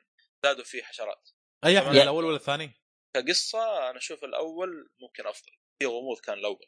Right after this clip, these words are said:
Speaker 2: كجيم بلاي؟
Speaker 1: إيه، اختلف مرة يعني. هو ت-،
Speaker 2: آه.
Speaker 1: الثاني تحسن عن الأول أكيد، لكن أكيد الثاني بيكون أحسن أكثر
Speaker 2: أها.
Speaker 1: يعني.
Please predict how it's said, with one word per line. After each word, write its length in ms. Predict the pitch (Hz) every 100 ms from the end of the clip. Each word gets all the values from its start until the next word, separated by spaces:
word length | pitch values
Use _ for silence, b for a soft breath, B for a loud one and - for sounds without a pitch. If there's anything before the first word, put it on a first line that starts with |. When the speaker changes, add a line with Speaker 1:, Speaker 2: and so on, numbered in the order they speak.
| _ _ _
Speaker 2:
كجيم 280 | 147 151 156
بلاي؟ 380 | 139 147 175 _ _ _ _ 151
Speaker 1:
إيه، 520 | 175 190 202 202 - - - - _ _ _ 214
اختلف 200 | 170 147
مرة 300 | 143 113 104
يعني. 400 | 98 107 139 _ _ _ _
هو 60 | 190
ت-، 100 | 202
Speaker 2:
آه. 60 | 185
Speaker 1:
الثاني 300 | 123 240 165
تحسن 400 | - 214 165 123
عن 140 | 131
الأول 300 | 135 113 98 -
أكيد، 340 | - 113 _ _ _ _ -
لكن 140 | 135
أكيد 200 | 185 214
الثاني 320 | 226 - 117 101
بيكون 220 | - - _ -
أحسن 220 | - - 113
أكثر 300 | 123 - 120
Speaker 2:
أها. 40 |
Speaker 1:
يعني. 120 | 120